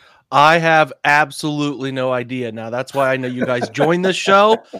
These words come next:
and that's why you pay attention to what we talk about, 'cause I don't know. I made that point the other day, Steve, that I think that, like, uh, it might have been on you when you and I were chatting, too,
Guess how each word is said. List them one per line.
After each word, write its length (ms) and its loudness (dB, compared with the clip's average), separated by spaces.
and 120 -6
that's 220 -4
why 100 -2
you 140 -4
pay 200 -2
attention 460 -4
to 60 -4
what 220 -4
we 100 -6
talk 320 -2
about, 220 -2
'cause 140 -8
I 160 0
don't 180 0
know. 380 4
I 120 -2
made 280 -2
that 200 4
point 220 -4
the 80 0
other 180 2
day, 240 0
Steve, 420 -4
that 240 -2
I 120 0
think 260 -8
that, 100 -2
like, 160 -8
uh, 460 -2
it 60 -12
might 160 -2
have 80 -6
been 140 -6
on 160 -6
you 160 -8
when 160 -8
you 80 -4
and 80 -2
I 140 2
were 100 -4
chatting, 420 -2
too, 420 -4